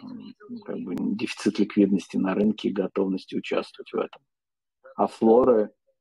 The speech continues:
э, ну, слушайте, нормальные. Э, зайти, выйти, продать, э, четыре-пять концов, э, сходу, ну, как бы, это нормально.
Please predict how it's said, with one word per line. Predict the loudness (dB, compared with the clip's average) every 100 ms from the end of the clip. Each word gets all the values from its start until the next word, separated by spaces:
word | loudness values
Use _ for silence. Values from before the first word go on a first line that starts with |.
| -12
э, | -8
ну, | -6 -6 -8 -8 -4 -4
слушайте, | -4 -4 -4 -4 -2
нормальные. | 2 4 2 0 -2 -8 -16 _ _ _
Э, | -4 -2 0 0 -2 -4 -4 -4 -4 -4
зайти, | 2 4 4 6 4
выйти, | 6 6 4 4 4 4
продать, | 2 2 4 4 2 2
э, | 0 0 -2
четыре-пять | -6 2 2 4 4 2 2
концов, | -4 -6 -4 -4 -4 -12
э, | -12 -10
сходу, | -6 2 2 4 0 -2
ну, | -10 -10 -10
как | -12 -14
бы, | -10 -10 -10 _ _ -4
это | -2 0
нормально. | 0 2 2 0 -2